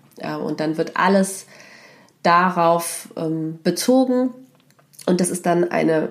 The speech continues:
ziemlich unschöne Abwärtsspirale, die eben nicht zu der Verbindung führt, die sich die meisten dann doch wünschen. Ja. Was also dagegen tun?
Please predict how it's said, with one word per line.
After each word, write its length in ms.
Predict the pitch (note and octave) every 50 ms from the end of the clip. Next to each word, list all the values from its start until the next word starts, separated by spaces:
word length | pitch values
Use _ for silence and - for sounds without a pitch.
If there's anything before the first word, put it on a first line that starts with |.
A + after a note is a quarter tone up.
| - - _
ziemlich 340 | _ - - A#3 A3+ G3+ -
unschöne 500 | F3+ F#3 F#3+ F#3+ - - F3 E3+ F#3 -
Abwärtsspirale, 1300 | - - - F3+ - E3 - - - - - E3 D#3+ D#3 D#3 D3+ D3+ D3+ D#3 D#3 D#3+ E3+ G3 G#3 G3+ G3+ - - - - - - - - - - - - - _ _ _
die 200 | - F3+ F3 F3
eben 140 | F3 F3 F3
nicht 260 | G3 A3+ - - -
zu 100 | - G3+
der 140 | F#3+ F3 F3
Verbindung 500 | - E3 D#3+ F#3 G#3 A3+ G#3+ E3+ D#3+ E3+
führt, 500 | - - - F3 D#3+ D#3 - - - - _ _ _
die 280 | - - - - D#3+ D#3
sich 400 | D#3 D#3+ D#3 C#3+ - - - - - - _
die 180 | - E3+ - E3
meisten 480 | D#3+ C#3+ D3 D3+ D3 - - - D3+
dann 140 | D#3 - D3
doch 220 | - - - - C3+
wünschen. 480 | C3+ B2+ B2+ - - - - - - - _ _ _ _ _ _ _ _ _ _ _ _ _ _ _ _ _ _ -
Ja. 200 | - - - - - - _ - - - - - - - - - - - - - - - - - _ _ _ _ _ _ _ _ _ _ -
Was 340 | G#3 A#3+ D4+ C#4+ - -
also 320 | - - F3+ F3+ F3+ G3 F#3+
dagegen 460 | F3+ D3+ - - C#3 C3+ - E3+ F3+
tun? 300 | - - A2 F2+ - -